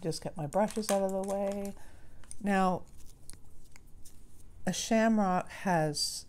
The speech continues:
three leaves. Um, when I was looking at, uh, reference images, I found out a lot about shamrocks, and a four-leaf clover is not a shamrock. Shamrocks only have three leaves. So I'm gonna place my shamrock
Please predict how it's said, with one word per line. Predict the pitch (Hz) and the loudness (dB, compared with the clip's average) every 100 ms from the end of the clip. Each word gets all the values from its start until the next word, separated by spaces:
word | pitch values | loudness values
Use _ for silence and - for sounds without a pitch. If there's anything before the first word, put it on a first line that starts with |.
| - | -12
three | - 208 220 208 | -4 2 4 4
leaves. | 151 143 208 254 - - - - - - - | 2 0 -2 -2 -4 -6 -10 -10 -10 -8 -2
Um, | 165 156 151 147 147 - - - - - - | 0 2 0 -2 -6 -10 -12 -14 -14 -12 -2
when | 175 | 2
I | 165 | 4
was | 165 165 | 2 2
looking | 175 165 | 2 2
at, | 165 143 - - - - - | 2 0 -2 -12 -12 -14 -6
uh, | 147 143 143 110 - | -2 0 -2 -6 0
reference | 156 165 156 - - | 0 2 -2 -4 -2
images, | 160 147 151 139 - - | -2 -2 -2 -4 -6 -2
I | 147 143 - - - - | -2 -2 -6 -10 -10 -4
found | 160 143 | -2 0
out | 143 | 0
a | 165 | 0
lot | 202 277 | 2 0
about | 220 143 139 | 0 0 -2
shamrocks, | - 143 143 147 160 - - | -6 -4 -4 -2 -4 -4 -4
and | 180 170 170 - - - - - - - | -2 -2 -4 -8 -10 -10 -10 -10 -10 -6
a | |
four-leaf | 170 - 202 190 - | 0 4 6 4 2
clover | - 202 214 | 2 2 2
is | 202 | 0
not | 165 175 196 185 | 2 2 2 2
a | |
shamrock. | 190 180 156 131 - | 0 0 0 -2 -6
Shamrocks | - 180 170 165 - | -2 2 2 0 -2
only | 170 170 | 0 2
have | 151 147 | 0 -2
three | - - 180 208 | -6 -4 2 2
leaves. | 175 131 - - - | 2 0 -4 -8 -2
So | - 190 151 - - - - | 2 6 4 2 -8 -6 -2
I'm | - | 2
gonna | 190 233 | 4 4
place | 220 214 196 - | 4 4 4 2
my | 170 175 175 - - | 0 2 0 -2 -8
shamrock | - 180 165 151 151 135 | 0 2 4 2 0 -2